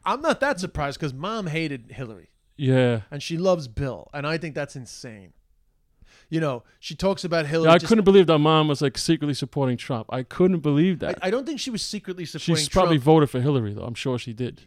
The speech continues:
Speaker 1: Yeah, I don't think she was secretly supporting Trump, but what I felt was that she preferred Trump to Hillary, but she wasn't gonna vote for Trump because she thought he was too much of a pig. But I think that he could have,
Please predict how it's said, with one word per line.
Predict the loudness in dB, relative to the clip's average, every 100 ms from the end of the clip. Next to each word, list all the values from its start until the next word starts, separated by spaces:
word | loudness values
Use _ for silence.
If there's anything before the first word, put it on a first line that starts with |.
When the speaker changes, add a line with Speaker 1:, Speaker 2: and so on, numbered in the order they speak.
| -6
Speaker 1:
Yeah, | -4 -4 -4
I | -6
don't | -8
think | -10 -12
she | -12
was | -10
secretly | -12 -12 -12
supporting | -12 -12 -12
Trump, | -12 -12
but | -10
what | -6 -4
I |
felt | -6 -6 -6 -6
was | -12 -8
that | -10 -10 -16 _ _ _
she | -18 -16
preferred | -16 -12 -6 -6
Trump | -6 -10 -10
to | -12
Hillary, | -10 -10 -12 -20 -20 _ _ _ _ _ _ _
but | -12
she | -8
wasn't | -6 -6 -6
gonna | -6 -6
vote | -6 -8 -8
for |
Trump | -20 -16 -16 -16
because | -20 -18 -16 -16 -20
she | -20 -14
thought | -12 -12
he |
was | -14
too | -16 -16
much | -14 -16
of | -20
a |
pig. | -12 -8 -8 -10
But | -10
I | -8
think | -6 -6 -6
that | -4 -4 -6 _ _ -20 _ _ _ _ _ _
he | -10 -6
could | -2 0
have, | 0